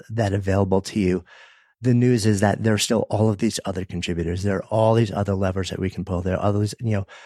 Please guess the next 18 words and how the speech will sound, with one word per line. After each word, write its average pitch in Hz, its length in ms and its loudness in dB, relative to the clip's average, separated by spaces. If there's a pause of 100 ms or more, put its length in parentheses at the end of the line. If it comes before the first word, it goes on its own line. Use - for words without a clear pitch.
(140)
nobody 147 300 2
is 120 100 0
excluded 101 800 0 (460)
from 107 320 0
being 107 400 0
able 110 480 2
to 92 540 0 (400)
think 127 260 0
about 107 300 4
and 95 260 -4
do 98 220 -2
things 80 400 -8
that - 160 -2
will 92 140 -2
affect 90 340 -6
their 82 100 -4
metabolic 80 560 -8
health. - 400 -6